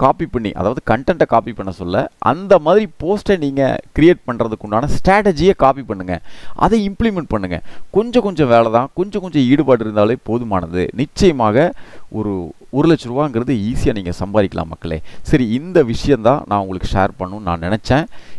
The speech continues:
இதே போல நிறைய சந்தேகங்களோ,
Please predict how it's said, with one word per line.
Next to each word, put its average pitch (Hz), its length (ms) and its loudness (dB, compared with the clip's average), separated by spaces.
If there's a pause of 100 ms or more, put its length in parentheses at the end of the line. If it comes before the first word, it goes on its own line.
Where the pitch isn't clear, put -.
(140)
இதே 160 200 8 (160)
போல 127 200 4 (960)
நிறைய 190 440 4 (760)
சந்தேகங்களோ, 110 540 2